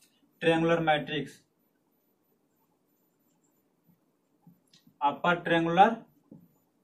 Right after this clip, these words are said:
मैट्रिक्स। अपर ट्रायंगुलर मैट्रिक्स में क्या होता है, जैसे हमने डायगोनल मैट्रिक्स देखा था ना, डायगोनल मैट्रिक्स,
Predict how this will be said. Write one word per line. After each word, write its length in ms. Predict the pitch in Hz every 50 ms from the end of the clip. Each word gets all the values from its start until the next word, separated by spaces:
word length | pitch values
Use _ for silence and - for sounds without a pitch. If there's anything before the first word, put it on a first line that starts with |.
| _ _ _ _ _ - - _ _ - _ _ _ _ _ _ _
मैट्रिक्स। 640 | 139 135 135 135 135 - - 147 151 131 - - - - _ _ _ _ _ _ 165
अपर 360 | 165 156 160 - - 196 202
ट्रायंगुलर 340 | 202 - 190 190 190 190 190
मैट्रिक्स 340 | 185 185 185 185 196 190 -
में 120 | 190 185
क्या 120 | 180 190 175
होता 360 | 175 175 170 165 165 147 151
है, 160 | 156 165 180 - - - _ _ -
जैसे 220 | 165 170 170 - 190
हमने 180 | 185 185 196
डायगोनल 640 | 185 160 160 170 175 180 180 160 170 170 180 196 190
मैट्रिक्स 420 | 190 185 185 185 180 - 208 202 180
देखा 200 | 180 190 185 190
था 160 | 185 185 165
ना, 240 | 175 185 196 196 - - _ - - _
डायगोनल 840 | 135 135 139 156 165 175 185 185 170 160 165 170 170 170 185 190 190
मैट्रिक्स, 640 | 180 170 165 165 165 165 156 160 165 170 165 131 -